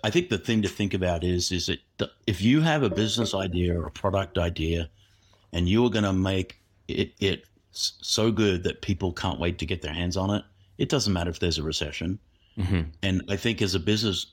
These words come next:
Speaker 1: owner, entrepreneur, you never wanna have the mindset other than, "I'm going to win and I am going to work out this, um, problem that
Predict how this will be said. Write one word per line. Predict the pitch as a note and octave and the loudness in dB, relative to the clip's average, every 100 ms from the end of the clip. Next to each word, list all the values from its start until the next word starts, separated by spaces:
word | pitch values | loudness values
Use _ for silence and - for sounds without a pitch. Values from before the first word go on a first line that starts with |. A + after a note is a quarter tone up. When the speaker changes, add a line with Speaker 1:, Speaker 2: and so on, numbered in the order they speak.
| _ | _
Speaker 1:
owner, | F2 F#2 F#2 F2+ F2 - | -6 0 2 2 0 -2
entrepreneur, | F#2 F2+ F2+ F#2 F2+ F2 | -4 -4 -2 0 2 0
you | C#2+ F#2+ | 0 0
never | G2 G#2+ G#2+ G#2+ | 2 2 2 2
wanna | G2+ G2 | 2 2
have | F#2+ F#2+ | 0 -2
the | F2 | -2
mindset | F2 F2+ F#2+ - D2 - | -2 0 0 0 -4 -2
other | D2 F2 F2+ | -2 0 0
than, | E2 E2+ | -2 -4
"I'm | E2 F#2+ | -2 0
going | F#2+ F#2+ F2 | 2 0 0
to | |
win | D#2+ F#2+ F2+ G#2 D3+ - _ _ _ _ _ _ _ _ _ - | 0 2 4 2 0 -6 _ _ _ _ _ _ _ _ _ -2
and | E2+ - | -2 0
I | F#2 | 0
am | G2 | 2
going | F#2+ F#2 F#2+ F2+ | 2 2 2 2
to | - F2+ | 2 2
work | F2 F#2 F2 G2 | 4 2 2 0
out | F2 E2+ - _ _ | -2 -4 -8 _ _
this, | F2+ D#2 - - - | -4 0 0 -2 -4
um, | F2 E2+ D#2+ D#2+ | -4 -4 -6 -6
problem | - G2+ F2+ F2+ G2+ | 0 2 2 2 2
that | G2 | 2